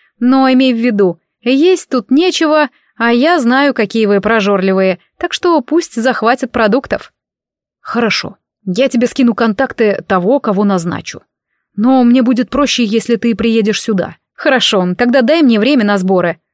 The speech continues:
Как девочки?" "В порядке, и будут рады тебя видеть". "Я тоже. Ладно, жду тогда. И спасибо". "Не за что.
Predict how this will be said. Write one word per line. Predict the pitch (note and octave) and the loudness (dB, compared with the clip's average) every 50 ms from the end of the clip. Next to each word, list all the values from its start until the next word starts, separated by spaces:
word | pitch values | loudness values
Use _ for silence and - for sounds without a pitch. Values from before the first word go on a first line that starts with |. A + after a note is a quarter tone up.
| _ _ | _ _
Как | _ - G4 F4 C#4+ | _ -2 0 2 2
девочки?" | B3 G#3 F3 E3+ - - G3 - - _ _ _ _ _ _ _ _ _ _ _ | 2 2 0 -2 -6 -8 -10 -10 -12 _ _ _ _ _ _ _ _ _ _ _
"В | _ _ - | _ _ -10
порядке, | - A3 C4 C#4 A#3 A3 - - G#3 F#3+ - - _ _ | -6 -2 -2 0 -2 -2 -4 -4 -6 -8 -8 -10 _ _
и | - F#3+ A#3 C4 | -6 -2 -2 0
будут | A3+ A3+ C4 A#3+ B3+ - - | 0 0 0 0 -2 -2 -2
рады | G#3 - - B3 A#3 B3 | -2 0 0 0 0 -2
тебя | - B3 A3+ C4 | -2 -2 0 0
видеть". | C4 C#4 C4+ F#3+ - - - - _ _ _ _ _ _ _ _ _ _ _ _ | 0 0 0 -2 -4 -10 -12 -18 _ _ _ _ _ _ _ _ _ _ _ _
"Я | - C#4 B3+ C4 B3 A3+ | -2 0 2 2 2 2
тоже. | - A3+ G3+ F#3 E3+ D#3+ - - - _ _ _ | 2 0 0 0 0 -2 -8 -12 -16 _ _ _
Ладно, | C4 D4 F4 F#4+ F4 B3+ G3+ F3+ F#3+ F#3+ G3 | -4 0 0 2 2 0 0 0 0 -2 -2
жду | G3+ A3 D#4+ C#4+ | -2 -2 -2 0
тогда. | - G#3 F#3+ F#3+ F#3 F#3 F3 E3 - _ _ _ _ | 0 0 0 0 0 -2 -2 -4 -8 _ _ _ _
И | - C#4 | -6 -6
спасибо". | - - D#4+ C#4 - - D#4+ B3+ F#3+ - - _ _ _ _ _ _ _ _ | -2 -2 -2 -2 -2 -2 -2 -2 -2 -2 -6 _ _ _ _ _ _ _ _
"Не | - D3 D#3 E3+ G3+ | -16 -12 -6 -4 -4
за | A3 A#3 | -4 -4
что. | A3+ - - G#3 G3 | -4 -6 -8 -10 -10